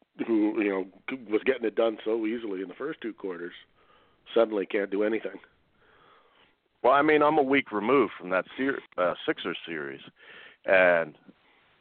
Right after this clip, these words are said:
Speaker 2: you know, despite my, uh, objectivity and, you know, trying to be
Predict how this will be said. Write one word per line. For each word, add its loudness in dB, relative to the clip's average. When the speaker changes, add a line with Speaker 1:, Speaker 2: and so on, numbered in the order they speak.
Speaker 2:
you -2
know, 2
despite 0
my, 2
uh, -2
objectivity 0
and, -6
you 0
know, 6
trying 4
to 4
be -2